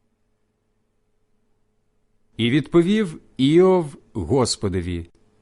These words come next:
і мовив: «Знаю, що ти все можеш. Усе, що задумаєш, зробити спроможен. Хто ж такий, що затемнює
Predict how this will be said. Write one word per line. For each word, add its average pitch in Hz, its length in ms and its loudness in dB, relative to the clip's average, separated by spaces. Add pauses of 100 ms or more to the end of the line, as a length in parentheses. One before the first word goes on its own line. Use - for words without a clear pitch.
(100)
і 175 120 0
мовив: 104 600 -2 (2750)
«Знаю, 160 680 -2 (200)
що - 260 -4
ти 180 220 -2
все 147 360 -4
можеш. 92 640 -4 (880)
Усе, 113 300 -2
що 180 220 -2
задумаєш, 170 840 -2 (400)
зробити 113 880 -4
спроможен. 107 840 -6 (1120)
Хто 208 340 2
ж 160 200 -4
такий, 139 580 -2 (120)
що - 260 -6
затемнює 160 1000 -4